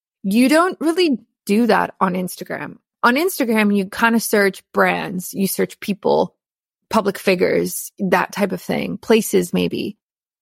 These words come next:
But you don't search a question or a topic as much. And so what's interesting about that is that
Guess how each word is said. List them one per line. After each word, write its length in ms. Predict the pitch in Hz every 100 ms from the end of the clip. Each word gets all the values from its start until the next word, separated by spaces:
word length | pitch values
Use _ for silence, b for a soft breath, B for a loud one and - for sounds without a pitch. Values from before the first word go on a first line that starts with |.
| _ -
But 140 | 233
you 160 | 233 214
don't 400 | 226 226 247 -
search 640 | - 220 214 214 - - _ -
a 40 | -
question 840 | - - 208 - - 202 185 185 -
or 300 | 196 190 180
a 80 | 180 - _ -
topic 720 | - - - - 196 - - -
as 160 | 208
much. 460 | 190 - - - - _ _ _ _ _ -
And 180 | 214 214
so 540 | - 220 214 202 - _ _ _ _ _
what's 260 | - 208 -
interesting 480 | 285 277 285 - 220
about 320 | 208 190 185
that 400 | 226 240 220 190
is 160 | 214 190
that 340 | 190 185 -